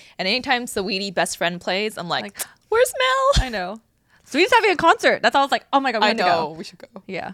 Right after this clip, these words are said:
Speaker 2: <laughs> I think, I guess another serious one, too. Well, I don't know if it's serious, but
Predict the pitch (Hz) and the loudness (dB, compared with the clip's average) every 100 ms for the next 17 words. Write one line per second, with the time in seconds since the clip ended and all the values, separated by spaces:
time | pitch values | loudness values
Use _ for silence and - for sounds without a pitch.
0 | - - - - - - - - _ - | -6 -4 -4 -8 -20 -20 -18 -18 _ -20
1 | - - - - 214 262 247 220 247 277 | -20 -20 -8 -2 -2 0 -2 0 -2 -2
2 | 233 226 - 165 160 180 165 165 170 - | -2 -2 -4 -8 -8 -8 -8 -10 -10 -10
3 | 160 165 175 240 349 453 480 247 - 185 | -8 -8 -12 -8 -6 -4 -4 -6 -4 -4
4 | 156 107 - 202 185 | -4 -6 -2 0 0